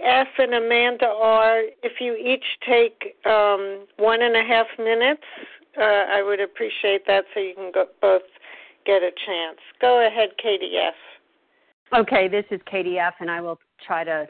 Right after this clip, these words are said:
Speaker 2: talk as fast as I can. Um, recovered compulsive overeater in Virginia. Um, and for some reason this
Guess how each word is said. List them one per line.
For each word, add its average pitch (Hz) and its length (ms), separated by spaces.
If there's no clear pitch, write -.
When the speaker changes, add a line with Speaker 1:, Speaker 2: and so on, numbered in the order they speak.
Speaker 2:
talk 156 260
as 143 160
fast 151 240
as 196 140
I 294 80
can. - 260
Um, 165 280
recovered 185 520
compulsive 180 400
overeater 175 560
in 170 100
Virginia. 165 580
Um, 170 500
and 233 180
for 254 140
some 285 140
reason 269 300
this 220 120